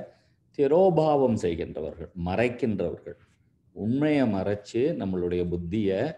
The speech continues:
வேற விதத்துல செலுத்தும் பொழுது நம்ம ஏமாந்துப்படுறோம்.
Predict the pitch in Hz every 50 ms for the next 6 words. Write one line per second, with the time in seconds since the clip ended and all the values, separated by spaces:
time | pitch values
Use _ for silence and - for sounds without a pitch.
0 | - _ _ _ _ _ _ _ _ - 95 101 107 117 117 113 104 107 101 113
1 | 123 117 - 120 120 117 110 - 95 101 98 - 110 95 92 85 85 82 78 -
2 | 104 127 165 175 - - - 120 113 107 107 107 98 95 92 90 85 80 78 -
3 | - - - - - _